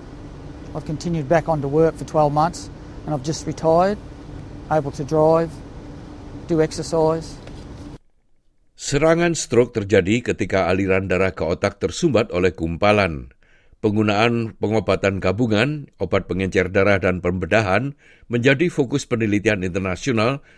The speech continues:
Speaker 2: terhadap tiga ratus pasien dari Selandia Baru, Australia, China, dan Vietnam.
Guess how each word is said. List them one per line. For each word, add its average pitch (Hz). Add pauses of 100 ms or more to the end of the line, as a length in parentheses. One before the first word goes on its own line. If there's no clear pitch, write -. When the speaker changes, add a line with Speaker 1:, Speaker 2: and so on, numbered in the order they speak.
(180)
Speaker 2:
terhadap 139
tiga 135
ratus 107
pasien 104
dari 92
Selandia 90
Baru, 117 (240)
Australia, 98
China, 90
dan 78
Vietnam. 80